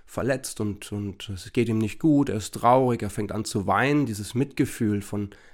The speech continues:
anderen Menschen. Wenn das übergangen wird, und das geht durch die Erziehung, also wenn ein anderes Kind etwas gemacht hat, eine Erzieherin etwas gemacht hat und das eigene Kind ist sauer und traurig und kommt nach Hause und schimpft, "der und die und das und das haben gemacht."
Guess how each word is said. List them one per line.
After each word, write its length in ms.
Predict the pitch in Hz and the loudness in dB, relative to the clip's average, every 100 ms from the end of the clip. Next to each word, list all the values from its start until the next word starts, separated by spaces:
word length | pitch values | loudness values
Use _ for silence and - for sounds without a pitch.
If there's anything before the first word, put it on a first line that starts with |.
| - | -14
anderen 360 | - 131 123 113 | -6 -2 0 2
Menschen. 600 | 113 131 131 - 98 92 - - - - - - | 2 0 -2 -4 -6 -8 -16 -20 -20 -20 -20 -10
Wenn 140 | 104 107 | -4 0
das 340 | 165 - - - | 0 -2 -10 -6
übergangen 800 | 151 127 113 131 165 190 131 95 | 0 2 6 6 8 6 4 2
wird, 360 | 95 104 170 131 | 0 2 2 -2
und 100 | 107 | -4
das 200 | 104 - | -4 -2
geht 240 | 143 151 | -2 -2
durch 160 | 143 - | -4 -4
die 120 | 131 | -6
Erziehung, 640 | 98 - 156 143 87 85 - _ _ _ _ | -6 -6 2 4 2 -4 -14 _ _ _ _
also 340 | 95 98 101 87 | -14 -12 -12 -14
wenn 160 | - 98 | -12 -10
ein 160 | 95 - | -8 -6
anderes 720 | 110 127 117 113 104 - - | -2 0 0 -2 -4 -10 -6
Kind 280 | 135 147 | -4 -4
etwas 300 | - - 107 | -6 -8 -6
gemacht 440 | - 110 160 - - | -2 2 2 0 -6
hat, 180 | 165 - - | -6 -8 -12
eine 360 | - 104 104 - | -8 -4 -4 -6
Erzieherin 500 | - - 180 165 151 | -8 -4 0 2 2
etwas 300 | 147 147 135 | 0 -4 -4
gemacht 380 | 139 135 131 - | -2 0 -2 -4
hat 180 | 131 - - - - - - | -4 -4 -18 -20 -20 -18 -10
und 80 | |
das 160 | 101 - | -10 -4
eigene 300 | 123 135 127 | -2 -2 -2
Kind 240 | - 143 | -2 -2
ist 200 | - - | -2 -4
sauer 300 | - 143 147 | 0 4 4
und 100 | 110 | 2
traurig 360 | 101 98 151 131 | 2 2 4 2
und 80 | 113 | 0
kommt 200 | 123 - | -2 -2
nach 100 | 107 | 2
Hause 240 | 139 131 | 2 2
und 100 | 107 | 0
schimpft, 360 | - 170 165 - | 0 2 2 2
"der 160 | 113 | 2
und 140 | 139 135 | 2 2
die 140 | 160 | 4
und 120 | 135 | 4
das 160 | 131 143 | 2 0
und 140 | 135 | 0
das 160 | 151 - | 0 2
haben 100 | 147 | 4
gemacht." 400 | 139 127 - - | 8 8 6 -2